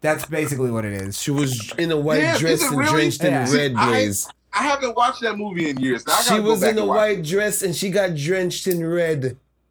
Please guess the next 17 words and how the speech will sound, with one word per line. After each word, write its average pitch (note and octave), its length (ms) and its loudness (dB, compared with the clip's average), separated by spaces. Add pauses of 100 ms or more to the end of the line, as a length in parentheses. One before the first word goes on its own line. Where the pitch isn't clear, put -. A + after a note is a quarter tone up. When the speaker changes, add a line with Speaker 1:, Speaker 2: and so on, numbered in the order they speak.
(1900)
Speaker 2:
And C3+ 140 -2
Speaker 3:
And - 0 -
Speaker 2:
caught C3 100 0
Speaker 3:
then E3+ 160 4
she E3+ 140 0
Speaker 2:
the - 60 0
Speaker 3:
burned E3+ 400 0
Speaker 2:
pack. E3+ 100 2
Speaker 3:
down F3 120 -2
the F3 40 -6
stage E3 320 -2
and D3+ 100 -6
killed F3+ 240 0
everybody F3 380 0
inside. F3+ 420 -2
Speaker 2:
Yes. - 800 -6 (100)
Speaker 1:
Yeah. A2+ 400 -2